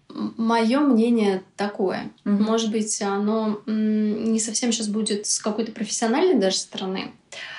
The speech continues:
Speaker 1: но и с личной в том числе, потому что я тоже работаю со многими специалистами, очень с разными. Поэтому мое мнение, м, первое,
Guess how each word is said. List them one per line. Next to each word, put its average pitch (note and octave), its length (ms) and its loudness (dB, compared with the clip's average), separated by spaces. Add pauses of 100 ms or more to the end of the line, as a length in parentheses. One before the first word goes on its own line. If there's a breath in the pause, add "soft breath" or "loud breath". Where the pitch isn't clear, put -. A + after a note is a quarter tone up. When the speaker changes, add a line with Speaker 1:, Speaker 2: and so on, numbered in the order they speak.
(220 loud breath)
Speaker 1:
но A#3 140 4
и A#3+ 80 6
с A#3+ 140 0
личной A3 340 2
в G#3 60 -10
том G3+ 160 0
числе, C#4+ 260 0
потому A#3+ 260 -2
что A#3+ 180 -4
я A#3 320 2
тоже A3+ 260 -2
работаю A3+ 380 -2
со A3+ 120 -2
многими G#3+ 360 0
специалистами, A#3+ 760 -2
очень A3+ 220 -2
с - 80 -6
разными. G#3 460 -4 (480 loud breath)
Поэтому A#3 320 2
мое A#3 360 2
мнение, A3+ 540 2 (120)
м, G#3 760 0
первое, G#3+ 460 -4